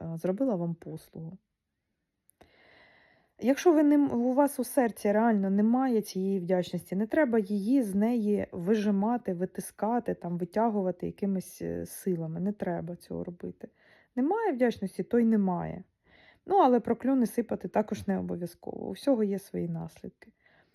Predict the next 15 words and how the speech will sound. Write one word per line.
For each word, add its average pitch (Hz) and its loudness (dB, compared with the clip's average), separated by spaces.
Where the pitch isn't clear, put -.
Просто 311 0
зупиніться 247 -2
в - -6
цей 202 -4
момент 180 -2
і 254 2
розверніться, 247 2
не 240 4
біжіть 220 0
за 196 2
людиною, 214 0
а 190 2
розверніться 220 0
до 185 -2
себе. 185 -4